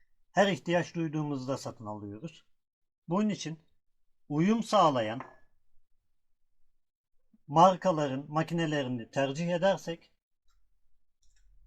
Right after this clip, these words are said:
hem daha uzun ömürlü kullanmış oluruz hem de bulunduğumuz bölgede her türlü sarf malzemeyi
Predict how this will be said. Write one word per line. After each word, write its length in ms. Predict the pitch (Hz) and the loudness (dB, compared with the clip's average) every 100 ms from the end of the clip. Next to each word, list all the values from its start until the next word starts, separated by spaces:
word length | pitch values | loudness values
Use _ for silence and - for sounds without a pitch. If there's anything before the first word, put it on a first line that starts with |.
| - - | -20 -6
hem 240 | - 185 180 | 0 2 6
daha 240 | 156 165 | 8 8
uzun 260 | 180 185 190 | 4 0 0
ömürlü 360 | 190 190 185 | 0 -2 -4
kullanmış 560 | - 185 190 185 180 - | -6 -4 -2 -2 -6 -8
oluruz 400 | 185 185 180 - _ - - | -8 -8 -10 -16 _ -8 -2
hem 200 | 196 151 | 0 0
de 160 | 151 - _ _ _ _ _ _ 156 | -4 -8 _ _ _ _ _ _ -2
bulunduğumuz 580 | 160 190 196 208 196 | 2 2 4 2 2
bölgede 500 | 165 135 117 123 175 - _ - _ _ _ _ - | 0 0 -2 -4 -4 -8 _ -20 _ _ _ _ -2
her 220 | 220 180 | 0 0
türlü 340 | 160 143 165 - - - _ _ | -2 -6 -8 -10 -20 -20 _ _
sarf 320 | - 170 175 165 | -4 0 0 2
malzemeyi 640 | 151 131 139 139 165 | 0 0 -2 -4 -4